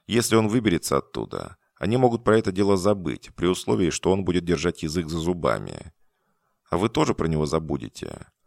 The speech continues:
Если он начнёт свою охоту во Франции, то сядет в тюрьму. И голову может потерять».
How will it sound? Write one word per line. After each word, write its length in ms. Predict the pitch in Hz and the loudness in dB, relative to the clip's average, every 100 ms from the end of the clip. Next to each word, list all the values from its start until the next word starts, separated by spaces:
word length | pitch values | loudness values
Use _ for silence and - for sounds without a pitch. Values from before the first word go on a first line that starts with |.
| _ _ _ _ - | _ _ _ _ -6
Если 320 | 90 117 - | -2 0 4
он 120 | 101 | 4
начнёт 380 | 95 92 104 92 | 4 0 0 -2
свою 260 | - 87 87 | 2 4 6
охоту 320 | 85 90 80 | 4 2 2
во 120 | 85 | 0
Франции, 540 | - 117 117 - - 55 | 2 2 2 0 -6 -4
то 140 | 82 | -2
сядет 300 | - 90 87 | 0 -2 -2
в 80 | - | -2
тюрьму. 560 | - 82 67 53 50 - _ _ _ - | -2 0 -4 -6 -8 -16 _ _ _ -2
И 120 | 123 | 2
голову 420 | 123 104 82 76 | 8 8 8 4
может 300 | 73 69 69 | 0 -2 -4
потерять». 640 | 71 - 71 62 50 - | -6 -2 -2 -2 -4 -12